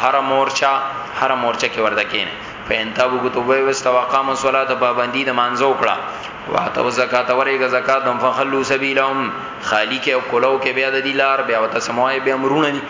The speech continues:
ان الله، بشک الله، غفور رحیم، بخون کې مهربان. وإن أحد من المشرکین استجارک، دا څلورمه ډله، مستامنین، که یو مشرک او کافر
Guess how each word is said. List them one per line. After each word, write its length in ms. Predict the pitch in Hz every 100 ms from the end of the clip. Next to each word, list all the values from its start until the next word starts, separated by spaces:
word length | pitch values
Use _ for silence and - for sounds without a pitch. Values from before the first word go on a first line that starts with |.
| - - 120
ان 100 | 123
الله، 220 | 123 127
بشک 280 | 123 120 -
الله، 200 | 135 139 131
غفور 200 | 120 135
رحیم، 260 | 131 135 135
بخون 280 | 120 135
کې 80 | 127
مهربان. 460 | 135 135 135 120 104 92 - - - -
وإن 200 | 123 139
أحد 300 | 139 120 131
من 220 | 135 131 123
المشرکین 640 | 120 117 - 117 127 120
استجارک، 680 | 110 - 110 113 110 104 - - - - - - 95
دا 120 | 135
څلورمه 520 | - 127 127 135 127
ډله، 220 | 117 107 - - 113
مستامنین، 720 | 117 - 123 113 117 120 107 - - - -
که 60 |
یو 120 | 113 123
مشرک 400 | 123 - 139 139
او 100 | 117
کافر 460 | 117 113 - 147